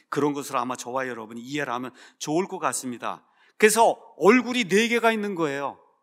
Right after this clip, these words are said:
예, 동서남북으로 얼굴이, 이 그룹은 얼굴마다 근데 두 개의 눈이 있으니까 눈이 적어도 여덟 개가 있는 거예요. 여덟 개. 왜 제가 두 개라 그러냐? 여기 가서 보시면 나와 있어요.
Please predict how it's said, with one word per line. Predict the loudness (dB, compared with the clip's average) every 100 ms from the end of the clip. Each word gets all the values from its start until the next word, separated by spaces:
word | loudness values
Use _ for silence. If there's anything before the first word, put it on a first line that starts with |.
| _ -10
예, | -6
동서남북으로 | 0 2 4 6 4 2 -8 -10 -10 -12 -16 _ -10
얼굴이, | -6 -6 -6 -8
이 | -8
그룹은 | -8 -10 -10 -12 -12 -14 _ _ 8
얼굴마다 | 10 10 4 2 2
근데 | 0 -2
두 | -6 -6 -4
개의 | -2 0
눈이 | -2 -4
있으니까 | -4 -6 -2 -2 -2 -8 -12
눈이 | -6 -4 -4
적어도 | -4 -4 -4 -2
여덟 | -4 -2 -2
개가 | -2 -4
있는 | -4 -6 -10
거예요. | -14 -16 -18 _ _ _
여덟 | -8 -8 -8
개. | -10 -14 _ _
왜 | 8 8
제가 | 8 2
두 | 2 -4
개라 | 0 2 2
그러냐? | 0 -4 0 0 -2 -16 _ 0
여기 | 0
가서 | 0 -4
보시면 | -4 -4 -4 -2
나와 | 0 2 0
있어요. | -2 -6 -8 -10